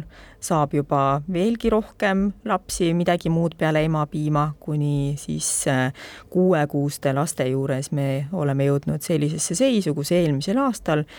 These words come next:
üksnes emapiima sõi alla kahekümne protsendi lastest.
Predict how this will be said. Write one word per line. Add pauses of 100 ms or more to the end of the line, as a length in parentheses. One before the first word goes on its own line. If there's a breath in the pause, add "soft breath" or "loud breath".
(180 loud breath)
üksnes
emapiima
sõi
alla
kahekümne
protsendi
lastest.